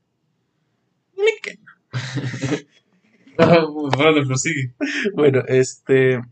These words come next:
Speaker 1: el caso es que, pues, es el típico cliché, de que van ahí,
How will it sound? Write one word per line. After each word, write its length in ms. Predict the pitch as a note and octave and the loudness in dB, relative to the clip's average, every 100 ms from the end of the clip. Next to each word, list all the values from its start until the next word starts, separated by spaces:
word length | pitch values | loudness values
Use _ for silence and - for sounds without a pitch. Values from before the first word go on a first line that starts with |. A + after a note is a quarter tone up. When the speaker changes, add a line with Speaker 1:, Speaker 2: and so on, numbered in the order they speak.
| _ _ | _ _
Speaker 1:
el 140 | D3 D#3 | -6 0
caso 500 | G3 G3 F#3+ F#3+ F#3 | 2 2 2 2 2
es 400 | E3+ F3+ - _ _ _ _ _ _ | 0 -4 -8 _ _ _ _ _ _
que, 120 | A3+ | -2
pues, 180 | A3 G#3 | 0 2
es 80 | G#3 | 2
el 120 | A3 | 0
típico 340 | A#3 A#3+ A#3 A3 | -2 -4 -4 -2
cliché, 460 | F3+ - B2 - - | -2 0 -2 -2 -10
de 80 | A2+ | -12
que 80 | B2 | -6
van 320 | A#2+ C3+ C#3 - | -4 -4 -6 -6
ahí, 760 | B2 D#3 F#3+ F#3+ G3 G3 G3 | -6 0 0 2 0 -2 -4